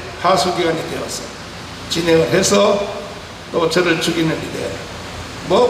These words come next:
고발, 또 별일 다 하다. 결국 작년에는 팔 일오 때는 위기감을 느꼈는지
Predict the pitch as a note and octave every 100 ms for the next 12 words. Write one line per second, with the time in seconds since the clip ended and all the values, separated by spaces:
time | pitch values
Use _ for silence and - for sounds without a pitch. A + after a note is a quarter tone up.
0 | - D#3 F#3 A#3+ B3 A#3 - - - -
1 | - - - - - - F#2 F#2 - -
2 | - - - D#4 D4+ C#4+ C#4+ - - -
3 | - - - - - - - - - -
4 | - - - D#4 D#4 D#4 - C4+ C#4+ C#4
5 | B3+ A3+ A#3 G3+ - - - B3 B3+ A#3
6 | F3+ G3 A#3+ - - F#3+ G3+ G#3 - A3
7 | C4 A#3 G3+ F#3+ D#3+ E3 - E3+ D#3+ D3+
8 | C#3 F#3 F#3 B2+ -